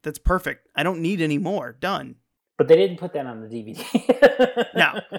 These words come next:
Speaker 1: Oh, we get to the D V D, which both of us, or Blu-ray, which both of us own. It's the Lion Gates one. We've got a quote here on the top left. "More intense than ever. Craig Outher?"
Speaker 2: Yeah, Outhier or something.
Speaker 1: Outhier from
Speaker 2: Outhier.
Speaker 1: the Orange County Register? I've heard of that.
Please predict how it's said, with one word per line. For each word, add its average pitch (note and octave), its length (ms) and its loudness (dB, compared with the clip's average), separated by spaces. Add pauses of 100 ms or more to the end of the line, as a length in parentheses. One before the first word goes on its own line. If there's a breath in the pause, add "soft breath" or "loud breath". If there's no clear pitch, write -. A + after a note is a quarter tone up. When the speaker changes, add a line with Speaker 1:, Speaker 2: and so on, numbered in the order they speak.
(100)
Speaker 1:
Oh, A#3 180 0
we B3 60 2
get B3 160 -2
to B3+ 80 -4
the A#3+ 120 -4
D A3 60 -6
V G#3 280 -4
D, E3+ 220 -2
which D#3+ 220 -8
both D3+ 220 -4
of D3+ 80 -6
us, - 340 -10
or C#3+ 200 -4
Blu-ray, C#3 520 -4
which C#3 240 -14
both C#3 180 -8
of C#3+ 60 -10
us D3 180 -10
own. C3+ 240 -12
It's C#3 140 -16
the B2+ 60 -16
Lion C3 320 -14
Gates B2 280 -20
one. B2 260 -18 (340 soft breath)
We've C#3 160 -8
got C#3+ 320 -2 (420)
a - 80 -12
quote F3+ 320 -4
here E3+ 380 -2
on D3+ 120 -4
the C#3+ 80 -6
top E3 300 -4
left. D3 420 -4 (320)
"More F#3+ 300 -2
intense G#3 440 -4
than F#3+ 180 -8
ever. C#3 460 -6 (120)
Craig D#3 500 -4 (320)
Outher?" E4 540 -4 (840 soft breath)
Speaker 2:
Yeah, A#2+ 280 -12
Outhier C#3 560 -10
or C#3 60 -20
something. D3 280 -16
Speaker 1:
Outhier C4 540 -6
from E3 180 -8
Speaker 2:
Outhier. D#3+ 40 -4
Speaker 1:
the D#3 100 -6
Orange F#3+ 400 -6
County F3 400 -10
Register? G3 640 -8
I've E3 180 -6
heard F3 200 -4
of B2+ 60 -12
that. A#2+ 340 -12